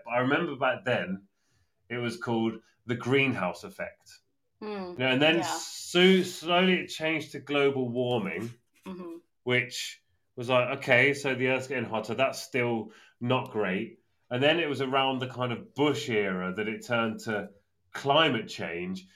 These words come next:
Speaker 1: which is
Speaker 2: Mm-hmm.
Speaker 1: just so much softer. You know, you've got global warming and it's like,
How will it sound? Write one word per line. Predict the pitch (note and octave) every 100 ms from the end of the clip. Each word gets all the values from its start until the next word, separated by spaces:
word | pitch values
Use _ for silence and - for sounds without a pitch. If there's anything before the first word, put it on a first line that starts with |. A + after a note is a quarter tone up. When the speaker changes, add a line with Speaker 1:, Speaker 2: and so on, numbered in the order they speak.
| _ _
Speaker 1:
which | G3 F#3+
is |
Speaker 2:
Mm-hmm. | F3+
Speaker 1:
just | G3+ F#3+
so | A3 A3
much | E3+ -
softer. | - - A3+ G#3+ - E2 D2+ _ _ _ _ _ _ -
You |
know, | D#3+
you've | D3+ D#3+
got | G3+ -
global | G3 G#3+ F#3 D3
warming | D#3 F3 D3 A#2
and | A#2+
it's | A#2+
like, | C3+ B2+